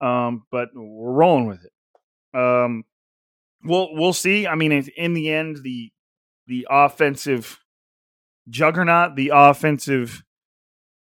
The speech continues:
you know, the core of the forty-niners offense is Kyle Shanahan. And everybody l-, love to say, "Oh, well, is,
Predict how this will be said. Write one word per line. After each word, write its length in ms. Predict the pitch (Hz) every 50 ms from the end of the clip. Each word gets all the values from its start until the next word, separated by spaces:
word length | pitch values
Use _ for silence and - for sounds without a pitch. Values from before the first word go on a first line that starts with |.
| _ _ _ _ _ _ _ _ _
you 100 | - 151
know, 80 | 131 127
the 80 | 143
core 360 | 151 - - 220 254 247 240 226
of 100 | 202 185
the 60 | 180
forty-niners 560 | - 190 185 175 170 156 165 156 143 135 143
offense 420 | 143 139 135 - 135 131 120 -
is 100 | 123 -
Kyle 220 | - - 110 98 92
Shanahan. 360 | - - 101 92 85 82 90 _ _ _ _
And 140 | 123 123 127
everybody 440 | 139 151 151 156 156 156 156 151 151
l-, 400 | 143 143 147 143 139 135 127 107
love 320 | 120 131 139 143 143 139 -
to 120 | - 147 135
say, 320 | - - 147 139 139 151
"Oh, 240 | 180 240 240 247 285
well, 260 | 226 208 208 208 196
is, 220 | 180 175 - -